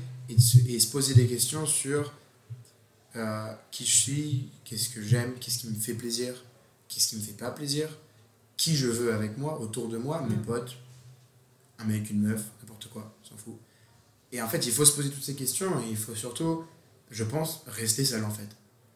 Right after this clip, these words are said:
Speaker 1: Parce que si tu enchaînes, entre guillemets,
Speaker 2: Gros guillemets.
Speaker 1: ouais, bah, du coup, tout de suite, t'es relancé dans un truc et tu perds le fil et tu peux pas te poser, tu peux pas prendre du recul.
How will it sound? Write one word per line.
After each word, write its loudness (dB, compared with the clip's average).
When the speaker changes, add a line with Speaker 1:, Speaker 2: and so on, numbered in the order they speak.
Speaker 1:
Parce 0
que -2
si 8
tu 2
enchaînes, 6
entre 4
guillemets, -2
Speaker 2:
Gros 4
guillemets. 2
Speaker 1:
ouais, -2
bah, 2
du 2
coup, 4
tout 4
de 2
suite, 8
t'es 6
relancé 8
dans 0
un 0
truc 6
et 0
tu 2
perds -4
le 2
fil -2
et 2
tu -4
peux -4
pas 0
te -8
poser, 0
tu -8
peux -14
pas -6
prendre 2
du 6
recul. -4